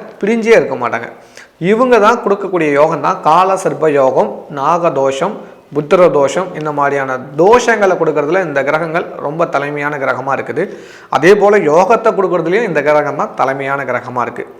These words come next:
ராகு கேது என்ன பண்ணுன்னா, எதையும் சந்தேகத்தோட தான் பார்க்கும். எதனால? இப்ப அவர் காட்டி கொடுத்ததுனால அவங்களுக்கு ஒரு பயம் வந்திருக்கும் இல்லையா?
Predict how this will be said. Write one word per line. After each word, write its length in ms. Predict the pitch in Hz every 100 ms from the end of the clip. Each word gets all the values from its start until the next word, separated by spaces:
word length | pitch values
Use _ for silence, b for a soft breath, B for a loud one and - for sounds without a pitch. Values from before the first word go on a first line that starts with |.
| - B B B B
ராகு 460 | - 165 226 262 269 254
கேது 200 | 226 208
என்ன 100 | 196
பண்ணுன்னா, 340 | 214 180 170 233
எதையும் 380 | 175 180 220 214
சந்தேகத்தோட 560 | 170 202 220 202 165 156
தான் 140 | 175
பார்க்கும். 360 | 135 120 - -
எதனால? 680 | 156 170 226 220 165 185 -
இப்ப 220 | 170 160
அவர் 220 | 147 147 -
காட்டி 300 | 180 233 240
கொடுத்ததுனால 480 | 202 180 160 180 196 175 143
அவங்களுக்கு 440 | 120 151 151 139
ஒரு 100 | 131
பயம் 300 | 127 147 214
வந்திருக்கும் 340 | 196 147 123 120
இல்லையா? 160 | 120